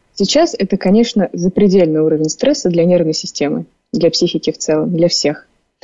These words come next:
И, ну, очень часто бывает так, что в моменте мы справляемся с ним как-то, собираемся, действуем и всё остальное, а вот потом,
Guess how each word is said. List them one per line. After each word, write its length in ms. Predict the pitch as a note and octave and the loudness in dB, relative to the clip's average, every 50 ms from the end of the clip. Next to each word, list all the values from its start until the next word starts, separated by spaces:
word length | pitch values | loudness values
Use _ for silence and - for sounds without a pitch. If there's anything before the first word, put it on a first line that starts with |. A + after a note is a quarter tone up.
| - - - - _ _ _ | -18 -18 -20 -20 _ _ _
И, 320 | G3 G3+ G3+ F#3+ - - _ _ - | 2 4 4 4 2 -2 _ _ 2
ну, 140 | G#3+ G3 - | 2 2 4
очень 340 | - - G3+ - - G#3 - | 2 0 0 2 2 2 2
часто 520 | - C#4 F4+ F4 - - B3 G3 E3 - - | 2 2 0 0 0 -2 0 0 0 0 -2
бывает 440 | F3 F#3 F#3 G3+ G#3 G3+ G3+ G3+ - | -2 0 2 2 2 2 2 0 0
так, 200 | A3+ A3 A3 A3 | -2 -2 0 -2
что 420 | - - - G3 F#3+ F3+ F#3 - _ _ _ _ | -6 -4 0 0 0 0 0 -4 _ _ _ _
в 120 | - E3 D#3 | -8 -2 0
моменте 640 | F#3 G3+ A3+ A#3 A3+ G3+ D#3+ D#3+ - - D#3 C#3+ - | 2 4 6 4 4 4 0 -2 -4 -4 -4 -4 -2
мы 300 | - F3+ F#3 F3 D#3 - - | -2 0 0 0 -2 -4 -6
справляемся 640 | - - - F#3+ G3+ A#3 C#4+ D#4 C4 G#3+ - F3+ E3+ | -14 -6 -2 0 2 2 4 4 2 2 0 -2 -6
с 100 | - - | -4 -4
ним 140 | E3+ E3+ | -4 -2
как-то, 260 | - E3 D#3 - - D#3 | -2 -2 -4 -2 -4 -2
собираемся, 580 | - F3 F3 G#3+ A3+ A3 F#3+ E3+ D#3+ - D#3+ | -2 0 2 4 4 4 4 2 0 -2 -2
действуем 380 | D#3 G3 G#3 G#3 G#3 - E3+ D#3+ | 2 2 2 2 2 -2 -4 -4
и 40 | E3 | -2
всё 140 | - F#3+ | 0 0
остальное, 460 | F#3 F#3 - - G3 F#3+ F#3 E3 D#3 - | -2 0 0 0 2 2 2 2 0 0
а 120 | - F#3 | -2 0
вот 240 | E3+ F3+ F3 - - | 2 2 0 0 0
потом, 460 | - D#3+ D#3 - - C4 C#4+ D4 C#4+ | -2 -2 -2 0 2 2 2 2 0